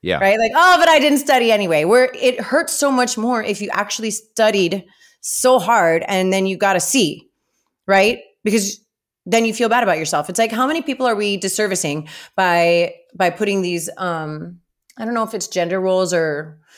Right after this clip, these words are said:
Speaker 2: what specifically it is, but these expectations of what people should and shouldn't pursue?
Speaker 1: I, I think it's, it, gender does play a part in it, absolutely. And I just think it's overall just these kind of, like, success requirement. And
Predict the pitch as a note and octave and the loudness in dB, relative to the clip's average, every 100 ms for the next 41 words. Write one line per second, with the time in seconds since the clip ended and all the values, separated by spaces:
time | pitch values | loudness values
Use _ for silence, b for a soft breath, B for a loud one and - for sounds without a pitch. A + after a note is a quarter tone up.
0 | b b b _ G3 G3 F#3+ A3+ G3 F#3 | b b b _ -4 -2 -4 -4 -4 -2
1 | E3+ F3+ F3+ F#3 F3 F3 - F3 F#3 F3 | 0 -2 -2 -2 -2 -2 -4 -4 -4 -2
2 | G3 F#3 D#3+ F3 F3 F#3 F3+ D#3+ E3+ E3 | -2 -2 -2 -2 -4 -6 -6 -4 -4 -6
3 | - D#3+ E3 - D#3 D#3 D3+ G3 - _ | -6 -8 -8 -8 -6 -2 -2 -4 -10 _
4 | - A2+ - A#2 A2+ C3+ B2 A2+ - - | -8 -6 -4 -4 -2 -4 -4 -6 -8 -10
5 | - G#2 G2+ _ _ - G#2+ A#2 G#2 F#2+ | -4 -4 -4 _ _ -12 -4 -2 0 -2
6 | G2 A#2 A2+ G#2 A#2 A#2+ B2+ - - G2 | -2 -2 -2 0 0 0 -2 -4 -6 -6
7 | - F2 F#2 G2 A#2 C3+ b _ - B2 | -6 -8 -8 -6 -8 -8 b _ -6 -4
8 | A#2+ C#3 C#3 - _ - D#3 D#3 - A#2 | -4 -6 -8 -10 _ -8 -6 -6 -4 -2
9 | B2 B2 A#2+ A2+ G#2 G#2+ - G#2 - A2 | 0 0 0 0 -2 -6 -6 -6 -6 -4
10 | G#2 F#2+ F#2 F2 - - - G#2+ - - | -4 -4 -6 -8 -10 -12 -8 -6 -4 -2
11 | A2+ G#2+ - - - _ _ _ - G#2+ | 0 0 -2 -6 -10 _ _ _ -6 -4
12 | G#2+ - G2+ G2+ G2 E2 E2 D#2 - _ | -4 -4 -2 0 0 -2 -8 -10 -14 _
13 | _ _ - G#2+ G2+ F#2+ | _ _ -6 -4 -2 -6